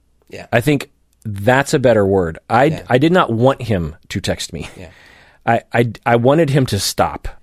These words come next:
Speaker 2: and I didn't want him to be hitting on me.
Speaker 1: Now,
Speaker 2: You know?
Speaker 1: th-, there is a possibility, 'cause one of the things that happened is I first met her at a different club early in the night.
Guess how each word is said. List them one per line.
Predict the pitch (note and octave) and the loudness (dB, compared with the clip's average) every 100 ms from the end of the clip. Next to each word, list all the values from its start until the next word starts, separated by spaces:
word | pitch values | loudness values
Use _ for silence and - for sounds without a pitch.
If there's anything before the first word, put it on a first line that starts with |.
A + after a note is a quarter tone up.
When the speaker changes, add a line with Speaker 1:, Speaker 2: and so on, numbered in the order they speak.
| A2 | 0
Speaker 2:
and | A2 | 2
I | A2 | 2
didn't | B2+ D3+ | 2 2
want | B2+ B2+ C3 | 2 0 0
him | B2 | -2
to | A2 | -2
be | G2+ G2+ | -2 0
hitting | A2+ G2+ F2 | 0 0 -4
on | D#2 | -8
me. | D#2 D2 G#2+ | -14 -14 -10
Speaker 1:
Now, | A#2+ | -4
Speaker 2:
You | G2+ | 0
know? | G2+ | 0
Speaker 1:
th-, | - _ _ _ _ - | -2 _ _ _ _ -2
there | C#3 | -2
is | D#3+ | 0
a | F#3+ | -2
possibility, | F3+ E3 C#3+ C3+ C3 B2 A#2 | -2 -2 -4 -2 -2 -2 -6
'cause | C3+ | -6
one | C3 F#3 | -2 -2
of | |
the | G3 | -2
things | D#3+ B2 | -6 -6
that | |
happened | A#2 A2+ G2+ | -6 -8 -10
is | G2 - _ _ - | -14 -16 _ _ -10
I | A#2+ | -8
first | - F3+ F3+ | -4 -4 -2
met | F3 D3+ | -2 0
her | C3+ | 0
at | A#2+ | -2
a | |
different | G#2+ B2 - C#3+ | -6 -10 -8 -12
club | - A2 F#2+ - | -10 -10 -10 -8
early | B2 A#2 A2 | -8 -6 -8
in | G2 | -10
the | F#2 | -14
night. | E2+ | -16